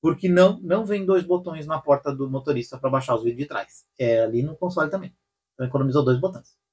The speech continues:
Dois botões. Dois botões. Aí não, né, Citroën? Dois botões? E em que mais ela economizou? Bom, notícia boa é que ela vem com multimídia e a princípio vai ter em todas as versões. Mas é a mesma multimídia que a gente encontra no C três.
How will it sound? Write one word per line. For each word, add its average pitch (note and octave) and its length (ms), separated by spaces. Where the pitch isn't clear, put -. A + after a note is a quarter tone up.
Dois G#2+ 140
botões. - 240
Dois D#3 160
botões. G#2 360
Aí C4 100
não, C3+ 160
né, D3+ 120
Citroën? D#3+ 500
Dois D4 220
botões? C3+ 580
E B3+ 80
em D4 60
que D4 140
mais C#4 280
ela C4+ 140
economizou? A#3+ 800
Bom, - 300
notícia G#4 460
boa C#4 200
é D4+ 40
que E4 60
ela D4+ 120
vem C#4 140
com C#4+ 100
multimídia C4 680
e B3 60
a B3 100
princípio A#3+ 500
vai A#3+ 180
ter A#3+ 120
em A#3+ 80
todas F#3 340
as F#3 140
versões. A3 640
Mas F#3+ 220
é A3+ 40
a A#3+ 120
mesma E3+ 400
multimídia F#3+ 540
que - 80
a D3 40
gente F3 260
encontra C3+ 340
no C#3 100
C G#3+ 220
três. - 340